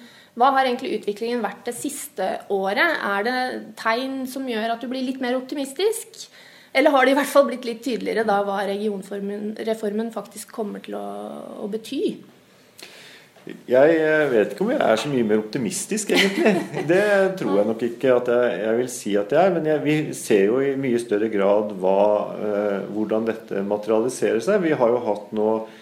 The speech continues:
Speaker 2: eh, forskriften til kulturminneloven ute på høring, hvor, hvor en del av disse tankene tas opp og modelleres enda tydeligere.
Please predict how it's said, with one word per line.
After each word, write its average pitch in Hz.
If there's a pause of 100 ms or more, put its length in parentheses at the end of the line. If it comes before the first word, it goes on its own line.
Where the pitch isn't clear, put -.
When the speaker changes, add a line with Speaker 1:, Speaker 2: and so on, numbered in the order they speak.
(220)
Speaker 2:
eh, 107
forskriften 107
til -
kulturminneloven 95
ute 95
på -
høring, 135
hvor, 123 (140)
hvor 107
en 113
del 101
av 101
disse 104
tankene 95
tas 101
opp -
og 101
modelleres 95
enda 95
tydeligere. 92